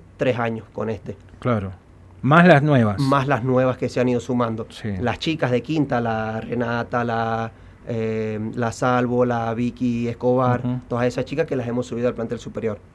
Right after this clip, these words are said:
Speaker 2: Bien. Gran experiencia van a tener entonces
Speaker 1: Hermosa
Speaker 2: ahora.
Speaker 1: experiencia, un muy buen desafío que tenemos con el Pillín.
Speaker 2: ¿Qué, qué presión te meten en la U para decir, bueno,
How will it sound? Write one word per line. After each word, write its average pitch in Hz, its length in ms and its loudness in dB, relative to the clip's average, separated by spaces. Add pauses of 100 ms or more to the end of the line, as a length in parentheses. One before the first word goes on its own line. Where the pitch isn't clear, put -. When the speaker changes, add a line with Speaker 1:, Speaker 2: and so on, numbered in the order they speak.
(200)
Speaker 2:
Bien. 113 200 -4 (520)
Gran 160 160 4
experiencia 143 480 0
van 113 100 2
a 113 60 0
tener 107 260 -2
entonces 107 440 -2
Speaker 1:
Hermosa 120 420 0
Speaker 2:
ahora. 120 60 -2
Speaker 1:
experiencia, 131 360 2
un 127 360 2
muy 127 260 2
buen 139 400 2
desafío 123 500 -2
que 117 60 -2
tenemos 120 280 -6
con 123 120 -2
el 113 80 -2
Pillín. 120 280 -2 (260)
Speaker 2:
¿Qué, 311 160 8 (120)
qué 214 120 8
presión 175 400 8
te 123 100 4
meten 123 320 2
en 123 100 4
la 123 120 4
U 123 100 2
para 120 180 0
decir, 120 260 -2
bueno, 139 340 0